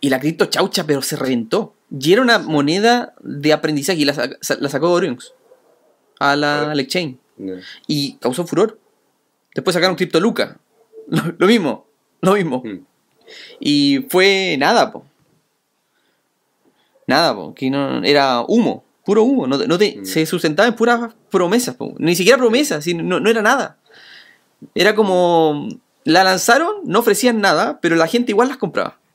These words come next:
Speaker 1: Era el
Speaker 2: Sí,
Speaker 1: boom
Speaker 2: es que
Speaker 1: del momento.
Speaker 2: el, el tema es que tú pones en el white paper, to-, todas esas criptomonedas suelen tener un white paper donde te prometen el cielo, pero claro, no, no son nada y la gente mete el dinero igual.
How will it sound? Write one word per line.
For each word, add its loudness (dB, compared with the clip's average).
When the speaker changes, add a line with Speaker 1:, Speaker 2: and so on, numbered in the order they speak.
Speaker 1:
Era 6
el 0
Speaker 2:
Sí, 0
Speaker 1:
boom -2
Speaker 2:
es -14
que -6
Speaker 1:
del 0
momento. -2
Speaker 2:
el, -6
el -10
tema -2
es -12
que 0
tú -4
pones 0
en -4
el -6
white -2
paper, -4
to-, -2
todas -2
esas 2
criptomonedas -2
suelen -2
tener 2
un 2
white -2
paper 0
donde -2
te 0
prometen 0
el -6
cielo, 0
pero 0
claro, -4
no, -4
no -6
son -6
nada 0
y -2
la -6
gente -4
mete 0
el -4
dinero -4
igual. -4